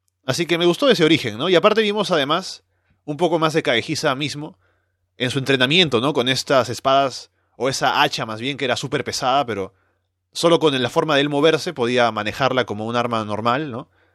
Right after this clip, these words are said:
Más allá del peso que tenía. Así que parece ser un espadachín bastante hábil, o un guerrero bastante hábil en general. Y ya que él es el líder, me imagino que si va a haber una pelea final con, con Manji o algo así, será pues ya al final de la serie, ¿no?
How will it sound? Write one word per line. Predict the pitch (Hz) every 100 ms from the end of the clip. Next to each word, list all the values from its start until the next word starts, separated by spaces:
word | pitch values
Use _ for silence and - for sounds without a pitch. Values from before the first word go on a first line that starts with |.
| _
Más | - 131
allá | 131 120
del | 110
peso | 123 135
que | 110
tenía. | 110 113 123 - _ _ _ _ _ _
Así | 117 117 160
que | 180 170 139 113
parece | - 127 160
ser | 143
un | 156 156
espadachín | - 117 147 139
bastante | 139 135 131
hábil, | 127 131 165 165
o | 104
un | 127
guerrero | 110 143 123
bastante | 101 113 104
hábil | 113 110
en | 98
general. | 107 98 101 147 - _ _ _ _ _ _ _
Y | - 120 110 107 - _ _ -
ya | 139 135
que | 135
él | 139
es | -
el | 135
líder, | 143 175 165
me |
imagino | 113 113 131 135
que | 123 98 -
si | -
va | 127
a |
haber | 131
una | 143 127
pelea | 117 131 123
final | 120 127 123
con, | 123 107 101 95 _ _ _ _ -
con | 117
Manji | 117 143 135 120
o |
algo | 131 131
así, | - 175
será | 123 110
pues | 107 101
ya | 110
al | 107
final | 110 113
de | 104
la |
serie, | - 120 95
¿no? | - -